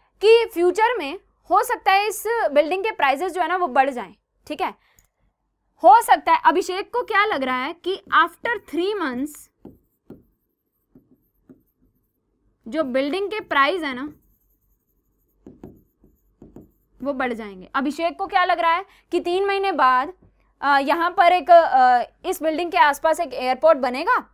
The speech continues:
और उस बिल्डिंग के प्राइसेस जो है ना वो बढ़ जाएंगे, ठीक है। अभिषेक को ये लग रहा है, तो अभिषेक क्या सोच रहा है कि मैं अभी इस बिल्डिंग को परचेज कर लेता हूँ। लेकिन अब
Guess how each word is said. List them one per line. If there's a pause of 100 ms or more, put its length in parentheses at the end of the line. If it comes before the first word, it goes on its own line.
(320)
और
उस
बिल्डिंग
के
प्राइसेस
जो
है
ना
वो
बढ़
जाएंगे, (320)
ठीक
है।
अभिषेक
को
ये
लग
रहा
है, (420)
तो
अभिषेक
क्या
सोच
रहा
है
कि
मैं
अभी
इस
बिल्डिंग
को
परचेज
कर
लेता
हूँ।
लेकिन (1400)
अब